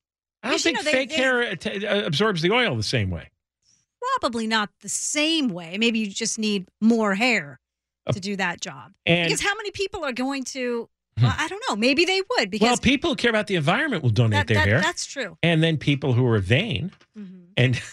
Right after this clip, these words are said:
Speaker 1: <laughs>
Speaker 2: Yeah.
Speaker 1: don't wanna make a sacrifice for the good of the planet.
Speaker 2: I mean, maybe I would donate an inch.
Speaker 1: <laughs> Well, he developed a way to turn hair, fur, wool, and fleece into mats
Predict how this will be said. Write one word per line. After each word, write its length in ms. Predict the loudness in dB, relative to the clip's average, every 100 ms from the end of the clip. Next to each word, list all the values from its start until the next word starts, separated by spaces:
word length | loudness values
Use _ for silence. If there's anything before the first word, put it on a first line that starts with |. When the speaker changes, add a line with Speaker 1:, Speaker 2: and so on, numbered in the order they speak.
| -10
Speaker 1:
<laughs> 220 | -8 -4
Speaker 2:
Yeah. 200 | 2 2
Speaker 1:
don't 300 | 2 0 2
wanna 160 | 2 2
make 200 | 2 0
a 60 |
sacrifice 800 | 0 2 0 -2 -2 0 0 0
for 120 | 0
the 100 | 0
good 200 | 2 0
of 80 | 0
the 60 | -4
planet. 460 | -2 0 0 0
Speaker 2:
I 60 | 0
mean, 200 | 0 -4 -2
maybe 440 | 2 2 2 2
I 120 | 2
would 180 | 0 -2
donate 420 | -2 0 0 2
an 120 | 0 -2
inch. 680 | -2 -2 0 -4 -4 -4 -6
Speaker 1:
<laughs> 40 | -8 _ _ _ _ _ -20 -20 _ _ _ _
Well, 200 | 0 2
he 160 | 2 2
developed 580 | 0 2 2 2 0 0
a 60 |
way 340 | 2 4 2 2
to 300 | 2 0 -2 _ _ -2
turn 240 | 0 0
hair, 480 | 0 2 2 0 -4
fur, 640 | -10 -2 0 2 0 -4 -12 _ _
wool, 400 | 0 2 2 0
and 160 | -4
fleece 440 | -2 2 2 2 -4
into 280 | -2 0 2
mats 720 | 2 2 0 -6 -8 -8